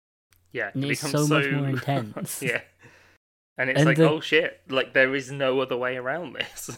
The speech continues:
Speaker 1: <laughs>
Speaker 2: And the
Speaker 1: Like
Speaker 2: dragon's like, "Fight back, bitch." And he tries to kill him.
Speaker 1: Yeah.
Speaker 2: And Bowen's like, drops his sword and everything and lets him. The best shot in the film, best shot in, like, a lot of films I've seen use this shot. It's so good here when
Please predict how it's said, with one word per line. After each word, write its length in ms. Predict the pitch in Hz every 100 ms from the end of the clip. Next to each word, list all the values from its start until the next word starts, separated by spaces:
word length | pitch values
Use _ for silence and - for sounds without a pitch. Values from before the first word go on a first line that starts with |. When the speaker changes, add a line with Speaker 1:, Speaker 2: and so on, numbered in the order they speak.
| -
Speaker 1:
<laughs> 60 |
Speaker 2:
And 120 | - -
the 100 | 147
Speaker 1:
Like 140 | 120 120
Speaker 2:
dragon's 400 | 185 202 196 190
like, 240 | 175 -
"Fight 580 | - - - 143 147 131
back, 420 | 123 120 - - _ _
bitch." 320 | 120 104 - 127
And 100 | 131
he 80 |
tries 280 | 127 151 170
to 100 | -
kill 320 | 131 - 156 131
him. 240 | 139 147 _ _ _ _ -
Speaker 1:
Yeah. 220 | 117 101
Speaker 2:
And 140 | 139 127
Bowen's 340 | 135 135 135
like, 260 | 135 131 135
drops 260 | 139 143 -
his 140 | 135
sword 300 | - 143 135
and 80 | 127
everything 420 | 120 117 - 120
and 160 | 113 113
lets 160 | 127 127
him. 140 | 123 - - _
The 140 | 160 135 -
best 300 | 180 160 -
shot 260 | - 151
in 120 | 139 131
the 80 |
film, 220 | 123 185 175
best 180 | 233 -
shot 100 | 240
in, 60 |
like, 160 | 175 -
a 80 | 123
lot 240 | 123 131
of 80 | 127
films 560 | - 139 131 123 120 - _
I've 140 | 139 127
seen 200 | 151 135
use 340 | 131 147 151
this 200 | 156 170
shot. 360 | - - 202 - - - _ _ _ _ -
It's 160 | 160 156
so 260 | - 214 190
good 220 | 202 185
here 300 | - 123 107
when 440 | 123 139 135 131